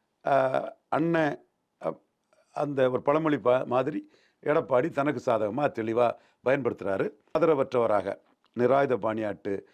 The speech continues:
விஜய் நிற்கிறதாட்டும், இவர் அவருக்கு அடைக்கலம் ஆதரவும் கொடுக்குற மாதிரி ஒரு தோற்றத்தை செட் பண்ணி தன்னுடைய ஆதரவாளர்கள், ஊடகவியலாளர்கள், அவருடைய செயல்பாடுகள் இதன் மூலமா அவர் எஸ்டாப்ளிஷ் பண்ணிட்டாரு. அதை கிரவுண்ட்ல எஸ்டாப்ளிஷ் பண்ணாரு. தாவேக்கா தொண்டர்கள் வந்து "எங்களுக்கு எடப்பாடி பிடிக்கும்,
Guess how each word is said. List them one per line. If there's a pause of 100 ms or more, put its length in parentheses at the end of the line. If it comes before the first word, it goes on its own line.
(120)
விஜய்
நிற்கிறதாட்டும்,
இவர்
அவருக்கு
அடைக்கலம்
ஆதரவும் (280)
கொடுக்குற
மாதிரி
ஒரு
தோற்றத்தை (320)
செட்
பண்ணி (680)
தன்னுடைய
ஆதரவாளர்கள், (340)
ஊடகவியலாளர்கள், (420)
அவருடைய
செயல்பாடுகள் (160)
இதன்
மூலமா
அவர்
எஸ்டாப்ளிஷ்
பண்ணிட்டாரு. (380)
அதை
கிரவுண்ட்ல
எஸ்டாப்ளிஷ்
பண்ணாரு. (720)
தாவேக்கா
தொண்டர்கள்
வந்து
"எங்களுக்கு
எடப்பாடி
பிடிக்கும்,